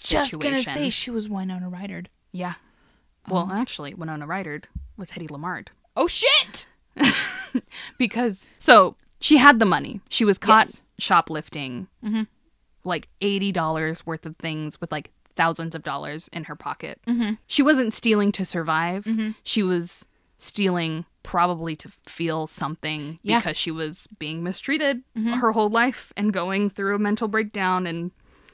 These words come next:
Speaker 1: Yep.
Speaker 2: Yeah.
Speaker 1: Yep. Sometimes we do shitty things
Speaker 2: Mm-hmm.
Speaker 1: that don't make any sense. And then you get caught and then you go,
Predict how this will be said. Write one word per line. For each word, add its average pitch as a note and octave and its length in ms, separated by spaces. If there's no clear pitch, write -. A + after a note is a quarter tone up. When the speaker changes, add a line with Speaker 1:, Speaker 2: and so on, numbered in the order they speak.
Speaker 1:
Yep. G3 180
Speaker 2:
Yeah. D#3 140
Speaker 1:
Yep. A#3+ 180
Sometimes A#3 480
we A#3 80
do A3+ 480
shitty D4 300
things - 560
Speaker 2:
Mm-hmm. F#3 180
Speaker 1:
that G#3+ 180
don't G3+ 180
make G3 160
any G3+ 180
sense. - 600
And G3+ 300
then G3 220
you G3+ 120
get A3 160
caught C4 240
and G#3+ 80
then G#3+ 120
you G#3+ 100
go, G#3+ 280